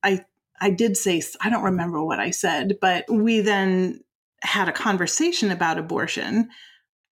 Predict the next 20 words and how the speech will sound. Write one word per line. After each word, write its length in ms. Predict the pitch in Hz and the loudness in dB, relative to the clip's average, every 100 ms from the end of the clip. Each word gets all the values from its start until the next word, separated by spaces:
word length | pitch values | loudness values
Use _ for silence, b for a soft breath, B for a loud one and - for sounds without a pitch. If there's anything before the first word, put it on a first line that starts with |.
| _ _ _ | _ _ _
And 460 | 202 196 190 190 190 | 0 2 2 0 0
I 60 | 196 | 0
guess 240 | 208 240 | 0 0
since 240 | 233 214 214 | 0 0 0
this 180 | 208 | 0
is, 300 | 214 190 202 185 | 0 0 -2 -2
right, 260 | 180 202 | 0 2
like 180 | 196 185 | 0 0
this, 160 | 202 214 | 0 2
we're 80 | |
gonna 140 | 202 202 | 0 0
be 100 | 190 | -2
talking 320 | 208 196 208 | 0 0 0
about 160 | 185 185 | 0 0
everything 440 | 208 214 214 190 | 2 0 2 0
and 100 | 185 | 0
it 60 | 180 | 0
might 200 | 185 190 | -2 0
get 120 | 196 | 0
uncomfortable. 600 | 190 220 240 196 185 202 | 0 0 0 2 2 2